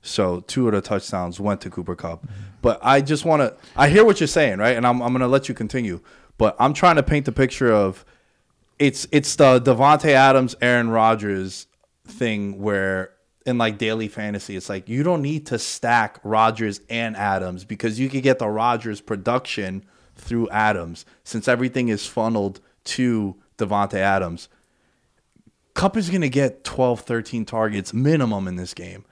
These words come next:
Speaker 1: So I think you could get that M V P exposure, what you're saying, and the Rams winning through Cooper Kupp.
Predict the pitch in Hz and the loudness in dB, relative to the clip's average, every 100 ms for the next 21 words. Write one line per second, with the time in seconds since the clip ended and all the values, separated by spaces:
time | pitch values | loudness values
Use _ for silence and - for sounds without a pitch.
0 | _ _ - 123 135 165 165 143 123 107 | _ _ 0 2 2 -2 -6 -4 -2 2
1 | 139 131 123 113 117 117 117 - 131 127 | 2 4 0 -2 -4 -6 -8 -6 -4 -6
2 | - 139 143 143 156 170 - _ _ _ | -6 -6 -4 -4 -4 -6 -10 _ _ _
3 | _ _ - 117 117 113 - 113 135 113 | _ _ -6 -4 -2 -4 -2 -2 -2 -2
4 | 95 117 117 101 117 139 139 104 - 98 | -2 -2 -4 -4 -6 -6 -8 -10 -10 -14
5 | 92 - 92 - | -12 -10 -10 -12